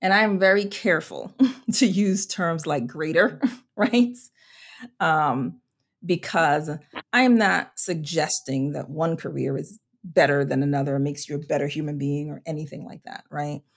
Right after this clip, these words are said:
When I say greater, bigger, I mean being able to live into your vocation and calling without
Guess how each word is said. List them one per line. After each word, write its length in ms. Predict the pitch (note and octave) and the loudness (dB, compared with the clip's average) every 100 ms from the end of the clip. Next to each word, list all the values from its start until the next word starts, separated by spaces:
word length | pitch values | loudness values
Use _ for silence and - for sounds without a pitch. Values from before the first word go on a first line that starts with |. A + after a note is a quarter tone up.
| _ _ _ | _ _ _
When 160 | - D3 | -8 -4
I 180 | D#3 F3 | -2 -2
say 520 | - E3+ D#3 D3 - E3 | -2 -2 -2 -4 -6 -14
greater, 680 | D#3 D3+ D#3+ D#3+ E3+ - _ _ _ _ _ _ _ F3 D#3 | -6 -2 0 0 -2 -6 _ _ _ _ _ _ _ -8 0
bigger, 680 | F3+ E3 E3 E3 - - - _ _ _ _ _ - | 2 2 2 0 0 -6 -10 _ _ _ _ _ 0
I 280 | D#3+ E3+ F3 | 2 2 2
mean 680 | E3+ D#3+ D3+ D3+ D3+ E3 - _ _ _ _ _ _ _ _ _ _ _ _ F#3+ E3 | 0 0 -2 -4 -8 -10 -12 _ _ _ _ _ _ _ _ _ _ _ _ -10 -2
being 340 | F#3+ F#3+ F#3+ | 0 2 2
able 260 | F3+ E3+ F3 | 2 0 -2
to 140 | E3+ | -2
live 320 | D#3+ E3 F3 - | -4 0 -2 -2
into 280 | E3+ - D#3+ | -6 -4 -4
your 200 | D#3 D3+ | -4 -4
vocation 600 | D3+ C#3+ - D3+ D#3 C#3+ | -8 -8 -6 -4 -4 -6
and 220 | D3 D3 | -8 -10
calling 500 | - D3 C#3+ C#3+ C#3+ | -8 -6 -2 -2 -2
without 520 | C#3 - C3+ B2 | -6 -10 -8 -8